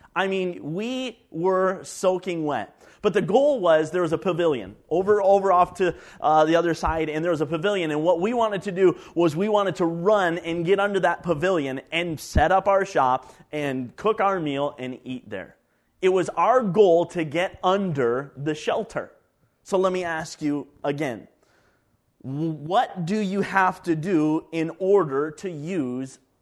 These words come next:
a shelter? Well, simply, you have to get under it. You have to get under it. Listen, if we were, uh, at that campground and we saw the pavilion and we just stood out in the rain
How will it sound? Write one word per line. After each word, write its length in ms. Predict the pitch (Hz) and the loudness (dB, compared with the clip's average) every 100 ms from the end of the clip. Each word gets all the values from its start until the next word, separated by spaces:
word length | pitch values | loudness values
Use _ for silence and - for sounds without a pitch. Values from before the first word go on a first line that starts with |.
| _ | _
a 100 | 139 | -12
shelter? 680 | 147 - 208 220 - - - _ _ _ _ _ _ _ _ _ _ | -10 -8 -6 -6 -8 -10 -10 _ _ _ _ _ _ _ _ _ _
Well, 360 | 160 147 147 - | 0 0 -4 -12
simply, 640 | - 226 208 127 123 165 _ _ _ _ 135 | -8 -8 -6 -6 -8 -10 _ _ _ _ -10
you 140 | 151 | -8
have 260 | 160 135 - | -8 -10 -10
to 80 | |
get 160 | 135 151 | -8 -6
under 240 | 240 202 | -6 -10
it. 160 | 107 - _ _ _ _ _ _ | -14 -14 _ _ _ _ _ _
You 100 | 160 | 0
have 180 | 185 190 | 0 0
to 80 | 190 | 0
get 120 | 202 | 0
under 160 | 214 | 2
it. 60 | 170 | 4
Listen, 300 | 214 226 160 - | 4 2 -4 -2
if 160 | 185 156 | -2 0
we 200 | 196 254 | -2 2
were, 340 | 240 214 180 - - | 6 6 4 -6 2
uh, 400 | 196 185 165 - - - - | 6 6 2 -6 -12 -18 0
at 220 | 175 185 | 2 4
that 180 | 190 175 | 4 2
campground 580 | - 196 190 175 160 160 | 0 -2 0 0 2 2
and 80 | 160 | -2
we 120 | 180 | -2
saw 260 | - 185 | 2 4
the 100 | 170 | 4
pavilion 460 | 156 151 165 185 160 | 0 2 2 2 0
and 100 | 147 | -2
we 120 | 175 | -2
just 200 | 156 160 | -2 -4
stood 220 | - 180 | -4 2
out 140 | 160 160 | 2 2
in 60 | |
the 80 | 143 | -4
rain 440 | 147 160 123 117 | -6 -6 -8 -12